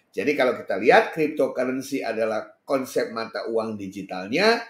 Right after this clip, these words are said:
Bitcoin adalah contoh implementasi terhadap satu jenis mata uang digital, dan model pencatatannya adalah menggunakan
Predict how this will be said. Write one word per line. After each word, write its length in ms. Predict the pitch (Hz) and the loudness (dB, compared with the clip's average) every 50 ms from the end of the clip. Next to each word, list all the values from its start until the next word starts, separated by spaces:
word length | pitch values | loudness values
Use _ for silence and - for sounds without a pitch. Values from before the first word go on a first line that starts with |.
| - _ _ _ _ _ _ | -16 _ _ _ _ _ _
Bitcoin 560 | - 131 185 233 - - - 208 190 185 180 | -2 0 0 0 0 0 4 4 6 6 4
adalah 400 | 160 151 143 135 135 131 131 - | 2 0 0 2 0 0 0 0
contoh 800 | - - 240 254 262 262 254 262 _ - - 240 170 165 - - | 2 4 4 4 4 0 -4 -6 _ 0 2 2 2 2 -2 -2
implementasi 880 | 143 143 - - 131 135 127 127 123 117 - 117 117 - - 143 127 117 - | -2 -2 -2 0 -2 -2 -2 -2 -6 -6 -6 -6 -6 -6 -4 -4 -4 -4 -4
terhadap 320 | - 113 110 110 110 - - | -6 -6 -6 -6 -6 -8 -10
satu 480 | - - - 180 190 185 - 175 151 | -12 -6 -2 -2 -2 -2 -2 -2 -2
jenis 560 | 117 110 113 107 107 110 107 107 - _ _ _ _ _ _ | -2 -2 -4 -6 -6 -8 -10 -12 -14 _ _ _ _ _ _
mata 400 | 104 113 123 120 110 - 110 110 | -6 -2 -2 -2 0 0 -2 0
uang 240 | 113 117 107 101 101 | 0 0 0 -2 -2
digital, 640 | 95 92 85 80 87 87 - 151 165 196 208 220 - - - - _ _ - | -6 -8 -10 -10 -12 -8 -2 0 2 4 2 2 0 -6 -12 -18 _ _ -2
dan 240 | - 135 127 127 123 | 0 2 2 2 0
model 560 | 127 131 147 196 247 262 269 254 262 240 226 | 0 4 6 6 6 6 8 8 8 8 8
pencatatannya 960 | 220 - 196 190 170 180 160 165 175 165 - 165 147 147 147 147 143 131 131 123 | 6 4 -2 -2 0 -2 -2 0 0 -2 0 0 -2 -2 -2 -4 -4 -4 -6 -6
adalah 320 | 120 127 123 127 127 127 | -4 -2 -2 -2 -4 -4
menggunakan 1040 | 117 117 117 117 117 107 104 110 110 110 104 104 104 - - 110 107 104 104 - | -6 -10 -10 -10 -10 -10 -10 -10 -10 -10 -10 -10 -12 -10 -8 -6 -6 -6 -6 -10